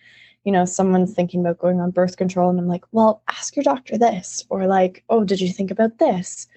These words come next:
Um, giving them all these little things, and people were loving it. They're like, "Wow, I've never thought about that before." And so I started, you know, classic dorky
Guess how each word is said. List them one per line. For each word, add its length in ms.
Um, 400
giving 280
them 140
all 140
these 220
little 160
things, 560
and 200
people 240
were 140
loving 380
it. 200
They're 120
like, 160
"Wow, 100
I've 160
never 300
thought 240
about 220
that 180
before." 480
And 180
so 240
I 120
started, 640
you 120
know, 160
classic 680
dorky 600